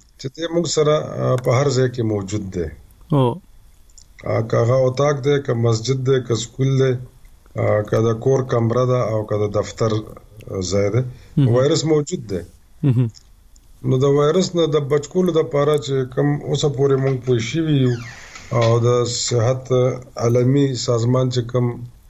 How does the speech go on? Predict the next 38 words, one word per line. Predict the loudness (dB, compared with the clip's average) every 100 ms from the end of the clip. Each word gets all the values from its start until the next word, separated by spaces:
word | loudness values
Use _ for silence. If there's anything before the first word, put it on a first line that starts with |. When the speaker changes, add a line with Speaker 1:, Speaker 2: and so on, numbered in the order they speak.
| -6
Speaker 1:
هدایت | 0 2 2 2
دی، | 0
هغه | 2
دغه | 0 2
دی | 0 -2
چې، | -2 0 0 -4 -14 -20 -20 -20 -20 -6
آ، | 0 0
پوزه، | 0 2 2 2
مخ، | 2 0 -2 -4 -6 -6 -16 -20 -20 -2
Speaker 2:
مهم. | 2 2 0 -4 -4
Speaker 1:
دا | 0 0
موږ | 0 -4
پټ | -2 0 0
وساتو. | 0 0 0 -2 -6 -8 -16 -4
نو | -2 0 -2 -2
زموږ | 0 2 2 2
ټولنه | 2 2 0 -2
کې | -2 -4 -4 -4
لکه | -4 -2
چې | -2 -2 -2
کوم | -2
خلک | 0 0 0 0
پګړي | -2 0 0
په | 0 0
سر | 0 0
یي، | 0 -4 -14 -6 0
Speaker 2:
مهم. | 2
Speaker 1:
نو | 2
که | 0
یې | 0 2
ماسک | 0 -2 -4 -2
نه | 0
اچي، | 0 0 0
نو | 2
د | 2 0
پګړي | 0 -2 0 0 0
هغه | 0 -2
کوم | -2 0 0